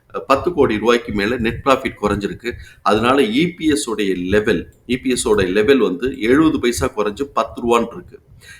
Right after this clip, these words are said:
இப்ப இ பி எஸ் உடைய டி டி எம் லெவல் பார்த்தோம் அப்படின்னு சொன்னா டிக்ரீஸ் ட்ரெண்டுக்கு வந்துருச்சு. போன குவார்ட்டர்ல ஐம்பத்தி ஒன்பது இருந்தது,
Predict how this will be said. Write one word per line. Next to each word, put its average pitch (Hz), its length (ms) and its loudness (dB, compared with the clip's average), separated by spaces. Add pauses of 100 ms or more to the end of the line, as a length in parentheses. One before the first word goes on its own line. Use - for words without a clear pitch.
இப்ப 131 200 2
இ 123 180 4
பி 151 140 -2
எஸ் - 160 2
உடைய - 200 -2
டி - 160 -4
டி - 120 -6
எம் 117 140 -2
லெவல் 107 300 0
பார்த்தோம் 101 320 -2
அப்படின்னு 101 300 -4
சொன்னா 95 200 0
டிக்ரீஸ் 123 520 -4
ட்ரெண்டுக்கு 98 420 -4
வந்துருச்சு. 92 420 -4 (500)
போன 131 220 8
குவார்ட்டர்ல 127 520 4 (180)
ஐம்பத்தி 131 380 2
ஒன்பது 117 380 4
இருந்தது, 95 340 -2